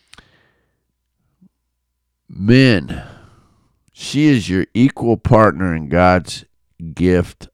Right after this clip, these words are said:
of new life. Treat her as you should, so your prayers will not be hindered. Men, she's your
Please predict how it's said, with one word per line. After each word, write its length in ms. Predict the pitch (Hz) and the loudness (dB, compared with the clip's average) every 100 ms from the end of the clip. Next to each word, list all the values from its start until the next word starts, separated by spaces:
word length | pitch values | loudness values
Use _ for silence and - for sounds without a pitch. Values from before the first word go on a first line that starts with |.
| - | -8
of 180 | 76 65 | -8 -6
new 340 | 78 90 85 | -4 -4 -2
life. 640 | 78 78 71 57 53 - _ _ _ _ - | 0 0 0 -2 -8 -18 _ _ _ _ -4
Treat 260 | 127 127 | 0 2
her 240 | 127 123 101 | 4 4 4
as 280 | 95 92 - | 2 -2 -6
you 100 | 76 | -10
should, 680 | - - 98 101 101 - _ _ _ _ | -10 -4 0 0 0 -6 _ _ _ _
so 220 | - 92 | -10 -6
your 180 | 73 67 | -4 -6
prayers 580 | - - 92 95 98 92 | -8 -4 0 2 2 -2
will 200 | 76 73 | -6 -6
not 360 | 73 82 85 - | -6 -6 -8 -10
be 160 | 78 | -8
hindered. 600 | 82 76 69 64 58 - _ _ _ _ _ _ _ _ _ _ - | -8 -8 -10 -14 -16 -20 _ _ _ _ _ _ _ _ _ _ -20
Men, 680 | 80 104 120 117 80 - - | -4 0 2 0 -2 -8 -18
she's 680 | - - 110 123 123 117 92 | -16 -6 -2 0 0 -4 -6
your 300 | 87 73 | -4 -4